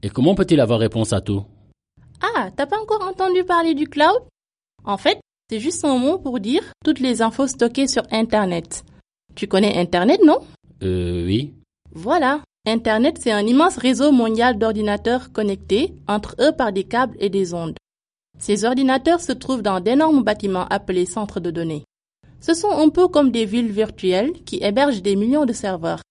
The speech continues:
Speaker 2: qui traitent des millions de demandes à chaque seconde.
Speaker 1: D'accord. Donc le cloud, c'est du matériel en fait.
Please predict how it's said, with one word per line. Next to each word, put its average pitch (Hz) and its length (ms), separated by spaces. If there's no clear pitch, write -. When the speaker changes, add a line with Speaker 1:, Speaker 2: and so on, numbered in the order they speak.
Speaker 2:
qui 190 140
traitent 254 260
des 208 120
millions 202 260
de 196 100
demandes 180 380
à - 100
chaque - 240
seconde. 160 420
Speaker 1:
D'accord. 123 520
Donc 104 240
le 104 80
cloud, 131 320
c'est - 160
du 98 80
matériel 113 420
en 110 100
fait. 85 200